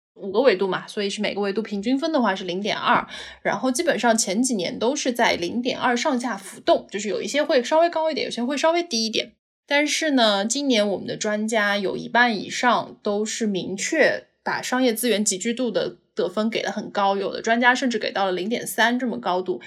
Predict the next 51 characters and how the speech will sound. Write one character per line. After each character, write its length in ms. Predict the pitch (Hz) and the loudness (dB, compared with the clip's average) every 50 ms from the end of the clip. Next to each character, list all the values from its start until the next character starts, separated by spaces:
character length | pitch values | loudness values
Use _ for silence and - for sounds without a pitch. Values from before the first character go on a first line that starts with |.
| - - - - - | -16 -18 -18 -18 -12
最 200 | - - 311 302 | -2 2 4 4
后 420 | 294 - - 370 330 247 208 185 - | 4 4 6 8 8 8 8 4 0
平 260 | - - - - 196 | -6 -10 -12 -10 -6
均 180 | 208 247 262 | -2 0 0
下 200 | 285 - 320 269 | 2 4 4 2
来 220 | 202 - - 175 180 | 2 0 -2 -6 -8
是 120 | - - | -8 -6
零 200 | 202 185 196 240 | -4 -4 -2 -2
点 100 | 262 - | -2 -2
二 240 | - - 233 247 233 | -2 -2 -4 -2 -2
六 220 | 233 285 294 226 | 0 2 2 0
这 120 | - - 208 | 0 -2 -6
样 140 | - - - | -8 -8 -10
的 60 | - | -10
一 20 | |
个 100 | - - | -10 -12
比 200 | - - - - | -10 -12 -12 -12
例。 260 | - - - - - - - - - - - - | -10 -10 -10 -10 -12 -14 -18 -18 -18 -16 -10 -4
而 320 | - 190 185 196 208 226 | 0 2 4 6 6 4
相 260 | 240 - - 330 330 | 4 4 4 4 4
应 160 | 349 339 302 269 | 4 4 4 4
减 280 | - - 202 - - | 4 4 2 2 0
掉 200 | - 247 285 269 | -2 0 2 2
的 120 | 226 185 180 | 2 0 -2
这 140 | - - | -4 -6
个 400 | - - - - - - - - _ _ _ | -8 -8 -8 -10 -10 -10 -12 -16 _ _ _
权 240 | - - 220 190 - | -10 -8 -8 -6 -2
重 200 | 190 247 254 226 | 0 2 2 2
呢， 120 | 196 - - | 0 -4 -6
主 120 | - - | -10 -10
要 140 | - - - | -8 -6 -6
是 180 | 202 - 240 214 | -4 -4 -6 -6
减 380 | - - - - 214 - - | -8 -4 0 2 2 2 2
在 160 | - 220 214 | 0 2 2
了 80 | 208 190 | 4 4
未 120 | 220 214 | 4 4
来 120 | 196 170 185 | 4 4 2
可 180 | 185 - 160 | 0 -4 -10
塑 160 | - - 220 226 | -8 -6 -6 -4
性 220 | - 262 233 - | -2 -2 -2 -2
上。 160 | 208 - - _ _ - | -4 -10 -12 _ _ -8
今 160 | - 254 254 | -2 0 0
年 140 | 254 247 226 | 2 2 2
我 60 | 196 | 0
们 100 | 175 - | 0 0
未 120 | - 220 208 | 4 4 4
来 100 | - - | 4 4
可 180 | 226 226 - | 0 -4 -8
塑 180 | - - 220 226 | -6 -6 -6 -4
性 360 | 220 - 247 220 208 190 - | -2 0 0 0 0 -2 -2
的 260 | - 180 139 143 - | -2 -2 -2 -2 -6